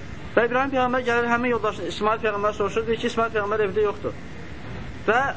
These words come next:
onların yaşayışını soruşur və İsmail Peyğəmbərin yoldaşı deyir ki, Allaha şükürlər olsun, çox gözəl yaşayırıq və Allah Taala rozumuzu verir, xeyir və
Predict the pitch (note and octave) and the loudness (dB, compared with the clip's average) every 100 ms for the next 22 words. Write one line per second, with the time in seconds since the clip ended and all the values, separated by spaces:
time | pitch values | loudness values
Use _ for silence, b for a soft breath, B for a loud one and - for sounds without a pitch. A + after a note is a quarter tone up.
0 | - G#3+ A3+ B3+ A#3 - G#3+ A#3 A3 G#3 | 0 2 2 2 2 2 2 0 2 0
1 | F#3+ A#3+ A#3+ A#3+ - - G#3 G#3+ G#3+ G3 | 2 2 4 4 0 -2 0 2 2 2
2 | F#3+ G3+ G3+ F#3+ F#3+ F#3 G3 G3 G#3 A#3+ | 2 2 0 0 0 0 0 2 2 2
3 | - - - - - - - F3+ G3 A3+ | 0 -8 -10 -12 -12 -10 -2 2 2 0
4 | - G3+ G3+ G3 G3 G#3 F#3+ F#3 G3 F#3 | 0 0 2 0 -2 -2 2 2 4 2
5 | E3+ F3+ F3+ F#3+ F#3 F3 F3 E3+ F#3+ F3+ | 2 2 4 2 2 2 2 2 2 2
6 | F3 F3 E3 E3+ E3+ E3+ E3+ G3 G4+ - | 4 2 2 0 2 2 4 2 2 -4
7 | - - - - - - G3 G3+ G3+ | -10 -10 -10 -10 -10 -2 2 4 4